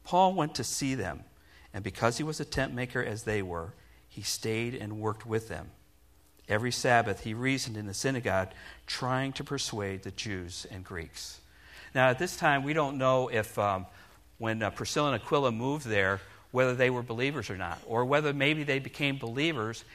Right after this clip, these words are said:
after they went into, um, business with Paul.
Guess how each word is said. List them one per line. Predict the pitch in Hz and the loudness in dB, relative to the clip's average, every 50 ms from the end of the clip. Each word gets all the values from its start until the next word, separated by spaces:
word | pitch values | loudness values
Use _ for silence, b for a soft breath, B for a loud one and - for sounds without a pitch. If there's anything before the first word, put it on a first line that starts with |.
| B B B B B | B B B B B
after | 113 117 123 123 - - 139 | 4 4 4 4 2 -2 0
they | 131 123 117 113 113 117 B B B B B B B _ _ _ _ _ _ _ - | 2 2 2 2 0 -2 B B B B B B B _ _ _ _ _ _ _ -4
went | 123 123 127 | -2 0 0
into, | 131 123 117 117 98 - - - | 0 0 0 -2 -6 -6 -8 -10
um, | - - 101 98 95 98 101 95 98 - _ _ _ _ _ _ _ - - - - - - | -8 -4 -4 -2 -2 -2 -4 -6 -10 -16 _ _ _ _ _ _ _ -16 -16 -16 -16 -8 0
business | - 147 190 - - 113 95 92 - - - | 2 2 2 2 0 -4 -4 -4 -6 -8 -8
with | 123 110 - - | -8 -8 -8 -8
Paul. | - - 143 131 95 - 95 - | -4 -2 -2 -2 -2 -4 -8 -12